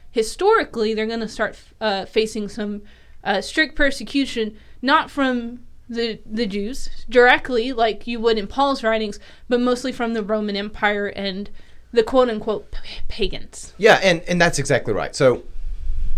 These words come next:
Speaker 2: recap all that real quick.
Speaker 1: <laughs> Sorry.
Speaker 2: Instead of being the baby churches, which are
Speaker 1: Mm-hmm.
Speaker 2: early on, they haven't really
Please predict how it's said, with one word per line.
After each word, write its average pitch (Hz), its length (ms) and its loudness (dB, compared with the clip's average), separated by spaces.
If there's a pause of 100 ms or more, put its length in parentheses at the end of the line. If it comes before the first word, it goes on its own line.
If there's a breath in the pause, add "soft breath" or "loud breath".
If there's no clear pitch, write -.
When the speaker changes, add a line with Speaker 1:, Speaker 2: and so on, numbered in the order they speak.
(160)
Speaker 2:
recap 143 440 2
all 127 160 4
that 113 180 2
real 113 120 2
quick. - 360 10
Speaker 1:
<laughs> - 0 -
Sorry. 202 340 0 (200)
Speaker 2:
Instead 202 260 6
of 160 80 2
being 160 160 2
the 131 60 2
baby 139 340 4
churches, 131 480 -2
which 123 200 -4
are 123 60 4
Speaker 1:
Mm-hmm. 131 80 4
Speaker 2:
early 143 240 6
on, 127 260 2
they 107 100 2
haven't 143 360 2
really 127 340 0